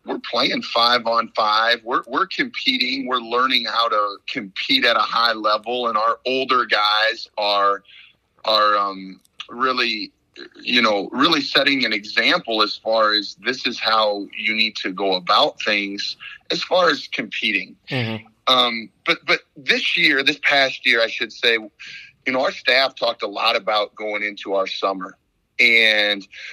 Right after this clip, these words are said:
Speaker 1: what, what is that summer gonna look like? Because our, our guys kinda know what they need to do. They, they know kinda what our philosophy is. And we really only had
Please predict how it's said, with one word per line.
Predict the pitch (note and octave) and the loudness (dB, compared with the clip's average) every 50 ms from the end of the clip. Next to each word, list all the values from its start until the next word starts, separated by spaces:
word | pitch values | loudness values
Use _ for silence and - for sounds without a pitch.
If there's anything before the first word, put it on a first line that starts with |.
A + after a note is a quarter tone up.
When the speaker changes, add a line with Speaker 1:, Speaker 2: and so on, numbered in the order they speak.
| - - | -16 -12
Speaker 1:
what, | - A2 A#2 C#3+ D3+ - - | -4 0 2 2 2 2 0
what | B2 C#3+ D#3 D#3 | 0 2 2 2
is | D#3 C#3+ | 2 4
that | C3+ - - - | 2 2 0 0
summer | - - B2+ A#2 A#2 A2 G#2 | -2 -2 -2 0 0 -2 -2
gonna | G2+ G#2 G2+ G2 | -2 -4 -6 -6
look | F#2 F#2 F#2+ G2 - - F#2+ | -6 -6 -6 -6 -6 -6 -6
like? | - - - - - _ | -6 -6 -6 -8 -10 _
Because | - G#2+ - - B2 A2+ G#2 - - - - | -10 -10 -4 -2 0 0 0 -4 -6 -4 -2
our, | C3 C3+ - | -2 -2 0
our | D3+ D#3 G3 | 0 0 2
guys | D3+ D3 D3 C#3 C3+ C3 B2+ B2+ A#2+ A#2 - - - - _ _ _ - - _ _ - | 2 2 2 2 2 2 2 2 2 0 -2 -8 -16 -18 _ _ _ -20 -20 _ _ -8
kinda | - - - A#3+ A#3+ A3 F#3 | -4 0 2 2 4 4 4
know | D#3+ D3+ D3+ D3 C#3+ D3 D3 D3 D3 D3 C#3 - _ | 4 4 4 4 4 4 2 2 2 0 -2 -4 _
what | - B2 C3+ C3+ C3+ - | -6 -2 -2 -2 0 0
they | C3+ C3+ | -2 -2
need | C3 C3 C#3 C#3 | -2 -2 -4 -4
to | C#3+ | -4
do. | C#3+ C3+ G#2+ G#2+ G#2+ G#2+ A2 A2+ A2+ A2+ | -4 -2 -2 0 0 0 -2 -4 -4 -2
They, | G#2+ G#2+ G#2 G2+ G2+ - _ - - - _ _ | 0 2 2 2 0 -6 _ -20 -20 -20 _ _
they | A#2 A2 A2 G#2+ G#2+ A2 A2 G#2+ G2 - | 0 2 4 4 4 2 2 -2 -4 -8
know | A2 A#2+ B2 C3+ C#3 C#3 C#3+ C#3+ C#3 C#3 C#3 | -4 -2 0 2 2 2 2 2 0 -2 -4
kinda | C#3 - - C3 C3+ C#3 | -4 -2 -2 0 0 0
what | C3 C#3 C#3 | 0 2 2
our | C#3 C3+ | 2 0
philosophy | - - C#3 C3 A#2+ A#2+ A#2+ A2+ G2+ - - C3 - - C3 B2+ A#2+ | 0 -2 -2 0 0 0 0 0 -2 -6 -12 -16 -8 -6 -4 0 2
is. | A#2 A#2+ A#2+ A#2 A#2+ A#2+ A#2+ - - - - _ _ _ _ _ _ | 2 4 4 2 2 0 -2 -6 -12 -18 -20 _ _ _ _ _ _
And | - B2 A#2 A#2 A2+ | -2 -2 -2 -2 -4
we | A#2 C3 C3 | -4 -4 -2
really | C3+ F3 F#3 F3 D3+ | -2 0 0 2 2
only | C#3+ C#3 C#3 C3 B2 | 2 2 2 0 0
had | A#2+ A#2+ A#2+ A#2+ | 2 2 0 0